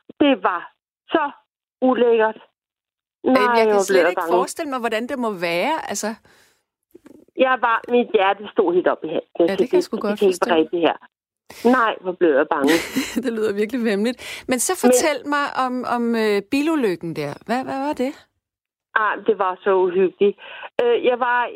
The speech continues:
Speaker 1: i, øh, <clears throat> jeg var hos min mormor, og hun boede i Tyskland, og, og, øh, så skete så det, at vi, vi, jeg er omkring de der, øhm, nå, hvad er jeg, tolv, tretten år. Og,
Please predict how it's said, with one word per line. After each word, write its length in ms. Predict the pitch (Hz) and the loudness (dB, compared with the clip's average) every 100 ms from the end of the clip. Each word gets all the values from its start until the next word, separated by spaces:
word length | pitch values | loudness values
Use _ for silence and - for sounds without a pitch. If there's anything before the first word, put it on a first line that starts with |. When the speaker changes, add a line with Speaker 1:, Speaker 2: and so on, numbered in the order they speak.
| 247 | -10
Speaker 1:
i, 20 | 240 240 226 | -2 2 2
øh, 160 | 226 226 226 - | 2 0 -2 0
<clears throat> 500 | 277 269 254 240 233 _ _ _ _ _ _ _ _ _ - 220 | 2 2 2 0 -2 _ _ _ _ _ _ _ _ _ -2 0
jeg 60 | |
var 160 | 220 226 247 | 0 0 -2
hos 100 | 240 | 0
min 200 | 247 240 | 2 2
mormor, 440 | 226 196 208 220 214 - - | 2 0 0 0 0 -4 -4
og 100 | 220 | 0
hun 160 | 233 233 | 0 2
boede 220 | 240 226 | 2 2
i 100 | 220 - | 2 -4
Tyskland, 360 | 277 311 311 - | -2 -2 -4 -4
og, 380 | - 233 226 - | -4 -2 -2 -2
og, 180 | 226 220 226 | 0 2 2
øh, 220 | 226 220 220 | 2 0 0
så 80 | 247 240 - - | -4 -6 -8 -6
skete 240 | - 254 | -2 0
så 100 | 285 254 | 0 0
det, 140 | 247 247 226 | 2 2 0
at 80 | 220 | -2
vi, 100 | 262 240 220 | 0 0 0
vi, 100 | 247 247 233 - - - - - 240 | 2 2 0 -4 -12 -10 -6 0 2
jeg 120 | 233 226 226 | 2 2 0
er 60 | - 226 | 0 -4
omkring 420 | 220 - 220 - 214 226 | -4 -2 -2 -2 -2 -2
de 120 | 226 214 | -4 0
der, 160 | 220 214 208 208 | 2 2 0 0
øhm, 440 | 214 208 214 214 202 _ | 0 0 -2 -4 -6 _
nå, 420 | 247 247 233 226 | 2 2 2 0
hvad 180 | 220 220 220 | 2 2 4
er 20 | 214 | 2
jeg, 180 | 220 220 - | 2 -2 -4
tolv, 240 | 220 202 - | -2 -2 -4
tretten 380 | - 190 - 202 | -4 -4 -2 0
år. 200 | 185 165 - - - - - - _ | 0 0 -6 -20 -20 -20 -20 -20 _
Og, 220 | 220 220 | -2 2